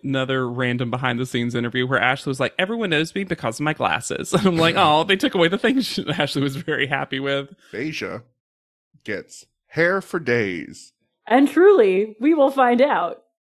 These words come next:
Speaker 3: It's a lot of hair. <laughs>
Speaker 2: Booty extensions, though, is maybe, I wouldn't describe it that way.
Speaker 1: <laughs> But Beja is thrilled. Has
Speaker 2: Oh,
Speaker 1: anyone
Speaker 2: yeah.
Speaker 1: ever been so happy with what they
Speaker 2: No.
Speaker 1: actually got?
Speaker 3: I don't think so.
Speaker 2: No.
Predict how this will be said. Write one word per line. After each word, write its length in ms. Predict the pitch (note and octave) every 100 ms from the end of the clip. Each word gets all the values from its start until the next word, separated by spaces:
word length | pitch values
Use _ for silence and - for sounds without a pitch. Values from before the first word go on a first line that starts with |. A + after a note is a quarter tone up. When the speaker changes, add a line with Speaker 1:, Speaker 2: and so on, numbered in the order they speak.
| -
Speaker 3:
It's 200 | E4+ -
a 40 |
lot 200 | B3+ A3
of 80 | G3+
hair. 420 | G#3+ D4+ G#3 G3+ D#4+ - D#4
<laughs> 220 | - -
Speaker 2:
Booty 520 | - C#3+ A3+ C#4 A3
extensions, 760 | D3+ - - A#2 G#2+ A#2 G#2 -
though, 380 | F#2 D#2+ F2+ _
is 220 | B2 A2+
maybe, 680 | A#2 F3 A3+ G#3 F#3+ F3+ - _ _ _ _ _ _
I 220 | - B2
wouldn't 260 | D3 F2+ E2+
describe 420 | E2+ - F#2 F#2
it 140 | F#2 -
that 220 | B2 -
way. 360 | F#2+ G#2+ B2 - E3
Speaker 1:
<laughs> 320 | C#3+ G3 E3 - _ _ _ _ _ -
But 200 | B2 - _ _ F#2+
Beja 540 | - C#3 E3 G2+ D#2
is 300 | F#2+ - - _ _
thrilled. 720 | - A2+ G2 G#2+ G#2 D#2 C#2+ E3+
Has 120 | E3+
Speaker 2:
Oh, 60 |
Speaker 1:
anyone 220 | A#3+ E4 E4
Speaker 2:
yeah. 80 |
Speaker 1:
ever 240 | - D3+ D#3+
been 160 | D#3
so 240 | C#3 D3 D3
happy 360 | B2+ A#2+ C#3
with 160 | C3+ A2+
what 140 | A2+
they 100 | G2+
Speaker 2:
No. 60 | G#2
Speaker 1:
actually 320 | G#2 - B2+
got? 300 | A#2+ A#2 C3
Speaker 3:
I 80 | F#3
don't 180 | G#3 F#3+
think 240 | F3 F3+
so. 480 | - E3+ D#3+ E3 E3+ E3
Speaker 2:
No. 320 | D#3+ F2+